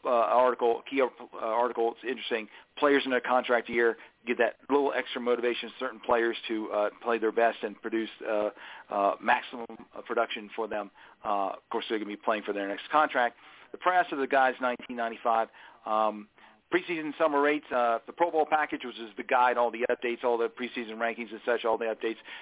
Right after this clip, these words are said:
and the weekly newsletter is forty-nine ninety-five. Super Bowl package is an, an extra ten dollars. That also includes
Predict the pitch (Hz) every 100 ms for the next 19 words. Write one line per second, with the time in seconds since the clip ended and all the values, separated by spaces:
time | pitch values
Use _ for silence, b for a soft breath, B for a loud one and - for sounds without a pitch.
0 | B 143 151 143 139 139 131 131 120 117
1 | 120 - 127 123 117 117 113 113 107 113
2 | 113 - 160 143 135 - 135 127 113 110
3 | 117 123 123 - 123 120 - 120 127 123
4 | 117 117 117 B B B 135 131 131 -
5 | 127 120 127 123